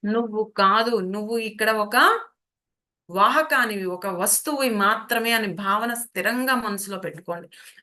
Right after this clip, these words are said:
అప్పుడు ఈజీగా పరమాత్ముడి దగ్గరికి వెళ్ళగలుగుతాం. నువ్వు ఏదైనా ఒక పని చేస్తున్నావు,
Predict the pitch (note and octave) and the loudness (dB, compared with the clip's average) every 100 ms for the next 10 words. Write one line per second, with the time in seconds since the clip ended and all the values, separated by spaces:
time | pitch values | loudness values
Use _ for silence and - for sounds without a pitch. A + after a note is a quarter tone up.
0 | - - B3 F#3+ G3+ A3+ G#3+ G#3 G3+ A3 | -12 -8 -8 -6 -6 -6 -4 -6 -6 -6
1 | G#3 F#3+ G3 G3 F#3 F3 D#3 E3+ G#3 A3+ | -4 -4 -6 -6 -6 -4 -4 -2 0 0
2 | F3 F#2+ - - - _ _ _ _ _ | -2 -6 -10 -14 -18 _ _ _ _ _
3 | - - - C4 C#4 C4 D4+ D#4 C#4+ B3+ | -16 -14 0 4 4 4 6 4 4 2
4 | A#3+ B3 C4+ B3 A#3 A3 F#3 D#3 | 2 2 4 2 2 -2 -4 -6